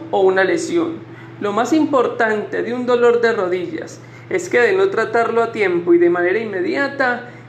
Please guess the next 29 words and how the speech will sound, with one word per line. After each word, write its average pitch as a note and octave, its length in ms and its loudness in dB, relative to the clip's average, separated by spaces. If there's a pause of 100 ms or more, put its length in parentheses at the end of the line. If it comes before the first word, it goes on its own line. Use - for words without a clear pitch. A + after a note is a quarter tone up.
(120)
día G#3 300 2
tras G3 260 -2
día C4+ 240 0
los G#3+ 240 2
dolores F#3 360 2
son F#3+ 200 -4
más F#3 160 -2
fuertes, - 640 -2 (260)
día C4 260 0
tras A#3+ 300 2
día C#4+ 320 0
el G3+ 140 -2
dolor A3 280 2
es A#3 140 2
más A#3+ 340 -2
incapacitante. E3+ 1160 -6 (640)
Ahí E3+ 160 2
les G#3 180 2
voy A#3+ 120 2
a B3 40 4
dejar G#3 200 0
el A#3 120 -2
enlace C4 680 0 (540)
de F#3 120 0
un F#3+ 220 -4
video A#3+ 560 2
para G3+ 300 -2
que - 100 -10
ustedes B3+ 720 -2